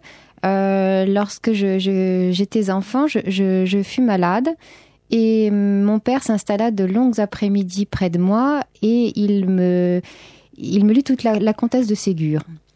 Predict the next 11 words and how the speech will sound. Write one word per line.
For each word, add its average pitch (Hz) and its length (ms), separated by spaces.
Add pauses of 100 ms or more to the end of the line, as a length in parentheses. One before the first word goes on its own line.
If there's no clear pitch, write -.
(280)
Et 196 460 (200)
quand 240 160
je 226 100
réfléchis 220 540
à 202 100
cela, 214 420
j'ai 247 140
l'impression 208 520
que 226 100
peut-être, 214 500
euh, 185 180